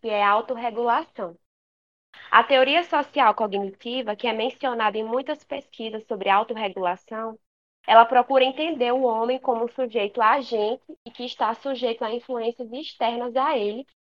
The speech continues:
e capaz de exercer controle sobre sua vida a partir de metas e de estratégias desenvolvidas durante suas experiências. Em um estudo de dois mil e doze, realizado por Sampaio, Polidoro e Rosário,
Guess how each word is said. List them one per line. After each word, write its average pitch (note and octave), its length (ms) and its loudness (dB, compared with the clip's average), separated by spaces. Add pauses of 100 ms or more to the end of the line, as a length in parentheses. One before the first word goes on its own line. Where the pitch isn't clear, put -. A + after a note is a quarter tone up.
(220)
e B3 80 -8
capaz B3+ 480 4
de C#4 80 -2
exercer C4+ 460 2
controle C4+ 440 0
sobre A#3 300 -6
sua D4+ 280 -2
vida A#3 440 -4 (280)
a A3 140 4
partir A3+ 380 0
de C4 160 -4
metas A3+ 580 2
e A3 60 -6
de G#3+ 180 -8
estratégias B3+ 760 2
desenvolvidas A3+ 600 0
durante A3 380 -2
suas A3 160 -2
experiências. A3+ 680 -2 (280)
Em D4 100 10
um E4+ 60 6
estudo C#4 480 6
de B3 100 0
dois A3 220 4
mil G3+ 180 2
e F#3 80 -2
doze, G#3 460 6
realizado G3+ 680 4
por G#3+ 220 -10
Sampaio, G3 840 0 (320)
Polidoro G#3+ 640 8
e G#3+ 60 2
Rosário, G3+ 680 2